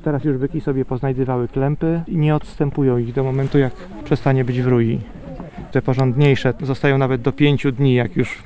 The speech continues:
po fakcie, a te mniej od razu odchodzą i szukają następnej klępy. <laughs> Ja zauważyłem, to jest taki wielki byk niedaleko i on był niemiły, można powiedzieć, bo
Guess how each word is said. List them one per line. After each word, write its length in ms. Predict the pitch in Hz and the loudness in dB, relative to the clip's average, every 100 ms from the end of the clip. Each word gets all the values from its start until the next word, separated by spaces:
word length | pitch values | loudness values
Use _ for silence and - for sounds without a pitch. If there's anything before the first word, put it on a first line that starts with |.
| - | -4
po 140 | 127 | -2
fakcie, 600 | 120 135 120 - - 208 - - - - - | 0 0 -2 -2 4 4 2 -8 -10 -12 -2
a 300 | 156 139 143 170 | 2 4 2 0
te 120 | 156 | 2
mniej 400 | 160 165 160 - | 6 6 4 2
od 180 | 156 139 | -2 0
razu 280 | 135 127 | 0 2
odchodzą 380 | 135 - 147 143 | 0 0 2 2
i 60 | 139 | 2
szukają 300 | 135 139 135 | 2 2 2
następnej 600 | 123 - 127 - 127 123 - | 0 -2 -2 0 -2 -2 -4
klępy. 340 | 127 120 110 - 175 - - | -2 0 -2 -8 -12 -12 -2
<laughs> 60 | - - - - - - - - | 0 0 -8 -10 -14 -14 -14 -8
Ja 120 | 156 | -6
zauważyłem, 400 | 120 131 127 127 | -2 -2 -2 -4
to 60 | 120 | -4
jest 100 | 117 | -6
taki 160 | 120 131 | -4 0
wielki 280 | 139 - | 0 0
byk 200 | 127 131 | -2 0
niedaleko 560 | 139 123 120 117 139 185 - - - - - - - | 0 -2 -2 -2 0 0 -2 -12 -16 -16 -18 -14 -4
i 300 | 147 139 147 | -2 -2 -2
on 200 | 147 190 | 0 0
był 280 | 196 196 185 165 180 | 4 4 4 -2 -2
niemiły, 600 | 143 135 127 160 135 135 208 | 0 2 4 4 4 2 0
można 220 | 156 143 | -2 -2
powiedzieć, 260 | 143 143 139 | 0 0 0
bo 180 | 139 | -2